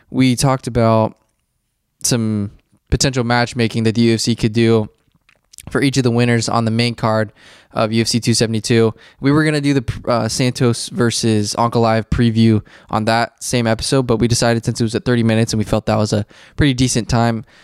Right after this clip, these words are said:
we just decided to cut off, and then I'm just gonna make this episode. But yeah, dude, going through the card for this one, I knew Santos and Ankalaev were, um, 'cause I've been, let's, I've been gone for, like, the past, like, week and a half,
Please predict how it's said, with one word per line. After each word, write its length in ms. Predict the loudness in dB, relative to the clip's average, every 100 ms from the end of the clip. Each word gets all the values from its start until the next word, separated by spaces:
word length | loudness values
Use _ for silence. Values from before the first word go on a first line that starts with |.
| _
we 100 | -6
just 200 | -4 -4
decided 360 | -4 -4 -4 -4
to 80 | -2
cut 120 | 2
off, 260 | 2 0
and 100 | -2
then 120 | 0 0
I'm 100 | 0
just 280 | -2 -6 -12 -20 _ -4
gonna 120 | 0
make 200 | 0 0
this 180 | -2 -2
episode. 420 | -2 0 0 2
But 220 | 0 -2 _ -20 -20 -6
yeah, 160 | -2 -2
dude, 240 | -2 -4
going 260 | 0 0 0
through 160 | 0
the 80 | -2
card 380 | -2 0 0 0
for 100 | 0
this 220 | 0 0
one, 180 | -4 -4 -10 _ -20 -20 _ _ -4
I 80 | 0
knew 120 | 0
Santos 400 | 0 -2 -2 0
and 120 | 0
Ankalaev 580 | 0 0 0 2 2 0
were, 340 | 2 2 2
um, 480 | 0 0 -2 -6 -12 -20 -20 -10 -2
'cause 140 | 0
I've 140 | 0 -2
been, 240 | -6 -8
let's, 400 | -4 -4 -4 -12 -18 _ _ _ _ _
I've 120 | -4
been 100 | -2
gone 300 | -2 -2 -2
for, 140 | -4 -2
like, 180 | -2 -2
the 80 |
past, 420 | -2 -2 -2 -4 -6
like, 140 | -2
week 220 | 0 0
and 80 | 0
a 40 |
half, 440 | 0 0 0 -4